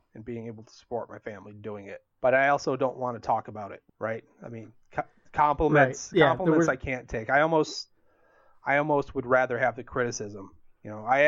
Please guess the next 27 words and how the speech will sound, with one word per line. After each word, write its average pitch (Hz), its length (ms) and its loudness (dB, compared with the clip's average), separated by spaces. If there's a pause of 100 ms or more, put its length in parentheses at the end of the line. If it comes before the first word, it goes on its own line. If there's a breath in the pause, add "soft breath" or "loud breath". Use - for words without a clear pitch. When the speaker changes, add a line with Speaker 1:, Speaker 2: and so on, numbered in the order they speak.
(120)
Speaker 1:
I 160 60 4
had 139 120 -2
somebody 131 520 -2
tell 127 300 2
me 139 320 -6 (560 soft breath)
that 110 280 -6 (180)
what, 123 340 -2 (180)
whatever 123 480 -2
piece 120 320 -8
they 120 140 -6
were 113 120 -4
looking 117 340 -6
at 107 100 -12
reminded 123 560 -6
them 120 180 -2
of 110 140 -10
Alex 120 340 0
Toth, 113 380 4
and 120 100 -8
I 117 60 -8
called 131 260 -4
them 120 140 -6
a 120 40 -4
liar 113 360 -2
to 113 100 -16
their 104 240 -18
face. 98 420 -12